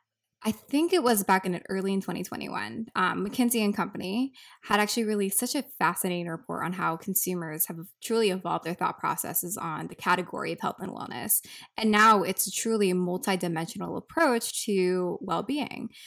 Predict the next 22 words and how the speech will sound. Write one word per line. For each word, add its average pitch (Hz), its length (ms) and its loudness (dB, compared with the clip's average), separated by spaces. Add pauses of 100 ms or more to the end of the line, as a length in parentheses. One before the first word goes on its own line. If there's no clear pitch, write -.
(200)
So 214 140 4
we're 202 140 4
taking 202 380 0
a 190 60 2
look 185 180 0
at 180 200 4 (160)
all 208 200 2
these 208 180 0
different 185 280 -4
facets, 175 360 -2
and 196 80 0
you're 196 140 -2
actually 302 280 0
just 165 200 0
touching 185 260 -2
on - 100 -8
too 220 200 -2
in 160 80 -2
a 156 40 -10
con-, 247 280 -4 (100)
with 190 160 -4
content. 233 500 -8